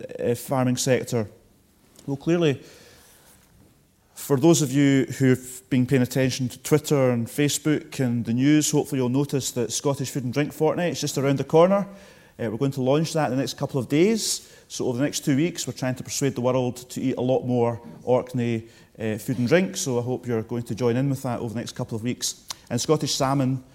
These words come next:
and Orkney salmon is a big part of that enormous success story. Uh, so we are very, very supportive of the Scottish food and drink sector, particularly here in Orkney, where it's so hugely important, uh, and the local salmon sector.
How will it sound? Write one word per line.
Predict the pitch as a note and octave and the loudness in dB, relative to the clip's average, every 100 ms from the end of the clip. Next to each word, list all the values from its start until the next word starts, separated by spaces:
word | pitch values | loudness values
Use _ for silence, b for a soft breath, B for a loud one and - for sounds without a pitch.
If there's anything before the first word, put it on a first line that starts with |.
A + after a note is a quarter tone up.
| B B - | B B -8
and | A2 | -2
Orkney | B2 - | 0 0
salmon | B2 - B2 A#2+ A2+ | -2 -2 -2 -2 -2
is | - A2 | -4 -4
a | |
big | A2 B2+ - - - - - | -2 -4 -6 -18 -14 -14 -10
part | - C3 A#2+ | -2 0 0
of | A2 | -2
that | A#2+ F2+ | -4 -2
enormous | A2+ A#2+ A#2+ B2 | -2 -2 -2 -4
success | - - - A#2 C3 | -8 -8 -6 -4 -6
story. | - A#2+ G#2+ F#2+ B B B B B B | -6 -6 -6 -10 B B B B B B
Uh, | A2 G#2+ | -6 -4
so | - | 0
we | A#2+ | 2
are | B2 | 2
very, | G2+ C3 B2 | 2 2 2
very | B2 A#2+ | 2 0
supportive | B2+ - - A#2 - A2 - | 0 -8 -8 -8 -6 -10 -8
of | E2+ | -12
the | - | -10
Scottish | - A2+ A2 | -8 -8 -8
food | A#2+ | -10
and | G2+ | -6
drink | A#2 A2+ | -8 -6
sector, | B2+ A2+ - | -4 -4 -6
particularly | - - - B2 G#2 | -14 -10 -8 -8 -6
here | |
in | G#2+ | -2
Orkney, | G2+ C3+ - D#3 | 2 2 2 -2
where | A2 | -2
it's | G#2 - - B B | -4 -8 -12 B B
so | - C3 | -4 -4
hugely | A2+ B2 G#2 | -2 -4 -2
important, | G#2+ G#2 D#3 D3 B2+ - B B B | -6 -2 -4 -2 -6 -8 B B B
uh, | - | -4
and | A#2 B2 B2 | -2 -2 -2
the | |
local | A#2 A#2 A#2 | -2 -4 -6
salmon | A2 - A#2 B2+ | -8 -6 -4 -4
sector. | B2 C3+ A2+ - G#2+ | -4 -6 -8 -8 -12